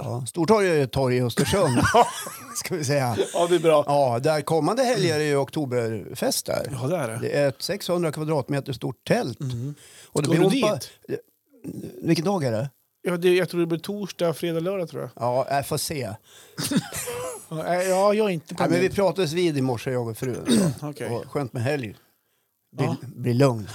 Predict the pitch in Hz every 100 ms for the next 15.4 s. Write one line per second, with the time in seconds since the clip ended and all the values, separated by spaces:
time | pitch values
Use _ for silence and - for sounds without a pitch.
0 | - 117 120 151 120 107 - 143 117 107
1 | 120 107 - _ _ - - 87 107 _
2 | _ _ - 135 156 160 143 180 160 123
3 | - 165 117 131 139 123 135 127 131 -
4 | - 165 175 180 185 - 160 - 190 180
5 | - 190 170 - - 190 202 165 147 131
6 | 156 139 _ - 165 160 151 - 156 180
7 | 127 127 - _ - 123 143 143 - _
8 | - 208 - 202 143 - 208 214 160 -
9 | - - 180 156 - - 208 127 - -
10 | _ _ _ _ _ _ _ 139 151 131
11 | 131 131 120 - 123 139 120 135 156 139
12 | 113 - 135 113 123 185 196 208 202 196
13 | 202 196 285 185 143 143 139 151 139 147
14 | 175 190 156 139 127 131 127 151 139 123
15 | - 170 196 165